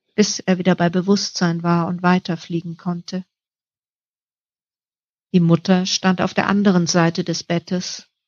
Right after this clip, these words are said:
den Säugling im Arm, schuckelte das Kind mechanisch. Ihr Blick schien auf etwas nicht Sichtbares gerichtet. Alfred saß auf dem Bett, dicht bei Alice, hielt die andere Hand der Schwester.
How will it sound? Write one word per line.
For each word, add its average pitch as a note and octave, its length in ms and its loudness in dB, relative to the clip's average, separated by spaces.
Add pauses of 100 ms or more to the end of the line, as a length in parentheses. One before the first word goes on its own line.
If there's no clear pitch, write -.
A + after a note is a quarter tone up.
(100)
den F3 140 0
Säugling F#3 500 2
im E3 160 -4
Arm, E3 400 -2 (560)
schuckelte F#3 540 -2
das F3 240 -4
Kind F#3+ 300 -2
mechanisch. F3 800 0 (760)
Ihr F3+ 100 -4
Blick F3+ 400 0
schien G3 240 2
auf F#3 160 -2
etwas - 360 -4
nicht F#3 300 -2
Sichtbares E3+ 720 -4
gerichtet. E3+ 680 -10 (1800)
Alfred F3+ 600 0
saß F#3 320 0
auf - 180 -4
dem F3 200 -4
Bett, E3 360 -2 (180)
dicht - 380 -2
bei D#3+ 160 0
Alice, F3 640 -2 (540)
hielt E3 200 -8
die F3 120 2
andere F3+ 420 2
Hand D#3+ 200 -2
der D#3+ 100 -2
Schwester. F3 580 -6